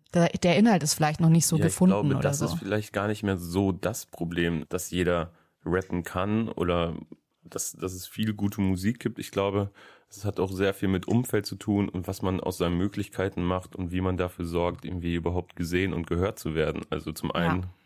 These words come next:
Speaker 2: Leuten wie dir auf die Nerven gehen und, äh, dir schreiben,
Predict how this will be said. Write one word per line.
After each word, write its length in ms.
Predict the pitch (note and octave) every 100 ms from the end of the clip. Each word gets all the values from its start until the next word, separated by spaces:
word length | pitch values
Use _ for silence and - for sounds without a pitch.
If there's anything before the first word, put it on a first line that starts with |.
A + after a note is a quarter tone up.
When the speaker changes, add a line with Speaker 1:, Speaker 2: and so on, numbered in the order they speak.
| _ -
Speaker 2:
Leuten 440 | E2+ F2 F2+ F2+
wie 120 | F2
dir 340 | F2 F2 F#2 G2 - - -
auf 160 | G2 -
die 120 | F#2
Nerven 400 | F2 G2 - G2+
gehen 280 | G2+ G2 -
und, 380 | F2 F2 D#2+
äh, 240 | - E2+ E2+
dir 180 | E2+ F2
schreiben, 600 | - E2 E2+ F2+ A2+